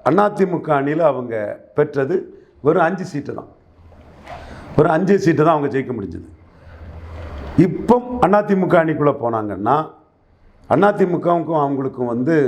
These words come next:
அ, நகர்ப்புற உள்ளாட்சி, கிராமப்புற உள்ளாட்சி, மக்களவை தேர்தல் இதுல மோதல் வந்துட்டு எடப்பாடி இவங்களை கடுமையா விமர்சனம் பண்ணியிருக்கிறாரு.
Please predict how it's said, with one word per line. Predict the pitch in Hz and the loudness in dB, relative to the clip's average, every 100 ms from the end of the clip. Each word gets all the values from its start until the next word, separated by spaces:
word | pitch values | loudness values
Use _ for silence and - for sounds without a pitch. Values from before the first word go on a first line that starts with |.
| 110 95 - _ _ _ _ _ _ - - - | 0 -8 -14 _ _ _ _ _ _ -20 -8 2
அ, | 120 113 113 113 - - 139 | 2 4 0 -2 -4 -10 0
நகர்ப்புற | 131 156 170 151 | 2 2 2 2
உள்ளாட்சி, | 135 127 113 - 85 - - | 2 2 0 -2 -16 -18 -4
கிராமப்புற | 123 170 156 135 127 | 0 0 -2 -4 -2
உள்ளாட்சி, | 117 104 - 80 - _ _ _ _ _ 113 | -2 -6 -8 -18 -20 _ _ _ _ _ 0
மக்களவை | 139 185 170 156 | 2 2 0 -2
தேர்தல் | 135 104 101 - | -6 -6 -8 -8
இதுல | 139 185 160 | -2 0 0
மோதல் | 151 156 131 | 0 -2 -4
வந்துட்டு | 107 - - _ _ _ _ _ - - - - - - - - - - - - | -8 -14 -20 _ _ _ _ _ -20 -20 -20 -20 -20 -20 -20 -20 -18 -16 -4 2
எடப்பாடி | 165 185 175 175 | 4 4 2 2
இவங்களை | 156 151 139 | 2 2 2
கடுமையா | 143 151 139 | 2 0 -2
விமர்சனம் | 135 127 117 | -4 -6 -6
பண்ணியிருக்கிறாரு. | 107 95 78 87 - | -4 -6 -6 -10 -10